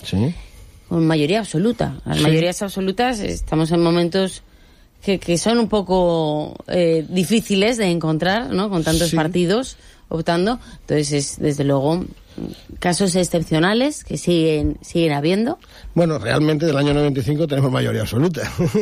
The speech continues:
Speaker 1: Siempre
Speaker 2: ininterrumpidamente también desde el
Speaker 1: ininterrumpidamente
Speaker 2: noventa y cinco.
Speaker 1: mayoría absoluta. Sí que es cierto y verdad que, bueno, que en esta última legislatura, bueno, hemos aumentado todavía más nuestro, nuestro,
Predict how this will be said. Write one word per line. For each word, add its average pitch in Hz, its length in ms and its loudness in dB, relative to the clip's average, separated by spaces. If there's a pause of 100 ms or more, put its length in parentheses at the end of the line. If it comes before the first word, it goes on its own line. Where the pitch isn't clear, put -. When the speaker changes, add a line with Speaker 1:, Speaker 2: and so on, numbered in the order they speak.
(160)
Speaker 1:
Siempre 196 200 -4
Speaker 2:
ininterrumpidamente 233 800 0
también 135 220 4
desde 127 100 0
el 120 60 0
Speaker 1:
ininterrumpidamente 147 320 2
Speaker 2:
noventa 160 140 0
y 156 40 -6
cinco. 165 140 0
Speaker 1:
mayoría 113 240 -2
absoluta. 76 440 -10 (400)
Sí 127 220 2
que 135 80 2
es - 60 -2
cierto 135 260 0
y - 20 4
verdad 151 320 2
que, 165 80 -2
bueno, 127 260 0
que 87 60 -6
en 92 60 -4
esta 98 200 -4
última 110 300 2
legislatura, 113 600 0
bueno, 127 260 -2
hemos 110 240 -4
aumentado 98 460 -2
todavía 101 400 2
más 113 220 0
nuestro, 92 460 -2 (520)
nuestro, 87 920 0